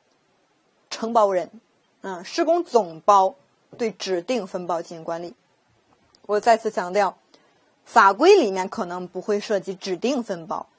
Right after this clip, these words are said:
因为我们国家不允许。但是管理这本教材它是按照国际的原理来说的，国际上允许，所以我们这儿允许。嗯，看 E，向承包人提供施工现场的地质勘查资料。关于地质勘察资料这儿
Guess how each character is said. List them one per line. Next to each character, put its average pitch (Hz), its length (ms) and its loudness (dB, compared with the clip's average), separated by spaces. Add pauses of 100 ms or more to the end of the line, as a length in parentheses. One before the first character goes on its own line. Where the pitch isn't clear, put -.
(420)
因 311 140 -2
为 311 80 4
我 185 160 0
们 165 140 -2
国 196 160 2
家 185 200 -2
不 190 140 -6
允 170 260 -8
许。 - 280 -12
但 359 140 4
是 277 220 2 (320)
管 208 240 2
理 311 140 0
这 190 80 -4
本 202 120 -2
教 208 180 2
材 185 160 -4
它 226 120 -6
是 214 60 -4
按 226 140 0
照 196 100 0
国 185 180 0
际 262 140 -4
的 233 80 4
原 180 260 0
理 175 120 -10 (180)
来 180 140 -4
说 208 180 4
的， 180 200 -6
国 254 200 10
际 359 140 4
上 247 200 2
允 220 200 2
许， 277 240 -8
所 214 160 -2
以 - 20 4
我 190 140 0
们 185 100 -10
这 233 80 2
儿 - 100 -2 (140)
允 208 180 -2
许。 - 160 -12 (120)
嗯， 190 200 -6 (760)
看 247 180 2
E， 254 160 0 (220)
向 392 240 6
承 311 180 6
包 349 140 12
人 294 120 8
提 254 160 -2
供 262 200 6
施 302 120 -4
工 294 140 4
现 302 280 0
场 180 260 -4
的 185 120 4
地 262 320 0
质 190 180 -4
勘 220 260 -4
查 185 200 -2
资 220 160 -2
料。 233 280 6 (160)
关 294 180 0
于 302 60 -6
地 294 200 -6
质 208 140 -10
勘 262 180 -6
察 208 160 -4
资 269 140 -2
料 330 320 4
这 233 100 0
儿 208 320 2